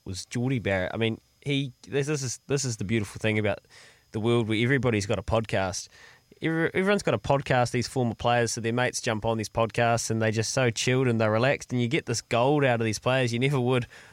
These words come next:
on the radio. So that means we can then pick up and run with it. And Geordie Barrett just nonchalantly confesses, yeah, he'd love to give N R L. He loves it.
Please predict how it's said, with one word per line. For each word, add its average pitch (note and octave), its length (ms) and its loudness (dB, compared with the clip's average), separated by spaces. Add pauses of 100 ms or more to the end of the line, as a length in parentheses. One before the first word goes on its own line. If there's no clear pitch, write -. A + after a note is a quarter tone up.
on B2 180 4
the A2+ 80 2
radio. A#2 460 4
So A#2 240 2
that C3+ 180 2
means B2+ 240 0
we C3 140 2
can B2 120 0
then A#2 120 2
pick C3 180 0
up B2 180 0
and A2+ 80 -4
run C3 200 2
with C#3 140 0
it. A#2 100 2
And C3 120 -4
Geordie F#3 220 2
Barrett C#3 360 2
just - 220 -6 (600)
nonchalantly D3+ 640 2
confesses, D3+ 600 -2
yeah, G#3+ 180 2
he'd C#3 120 -2
love A3+ 300 2
to A3+ 80 -4
give F3 180 -2
N D3 100 2
R A2+ 200 2
L. G#2 160 -2 (120)
He C#2+ 200 -2
loves F3+ 420 0
it. - 160 -4